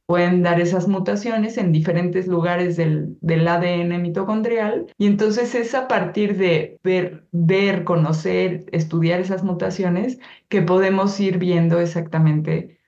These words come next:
pues, cuál fue la trayectoria y esa ruta de las mujeres o de ese linaje materno.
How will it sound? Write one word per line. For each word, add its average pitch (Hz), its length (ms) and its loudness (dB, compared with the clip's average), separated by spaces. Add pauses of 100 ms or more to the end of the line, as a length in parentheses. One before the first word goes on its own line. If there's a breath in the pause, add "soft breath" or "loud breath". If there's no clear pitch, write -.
(120)
pues, 165 200 0
cuál 180 420 2
fue 175 260 2
la 165 180 2
trayectoria 151 1000 -2
y 135 180 -4
esa 139 240 -2
ruta 131 300 -4
de 127 100 -2
las 165 220 -4
mujeres 160 480 -2
o 156 120 0
de 147 120 0
ese 156 180 0
linaje 147 420 -2
materno. 160 500 -2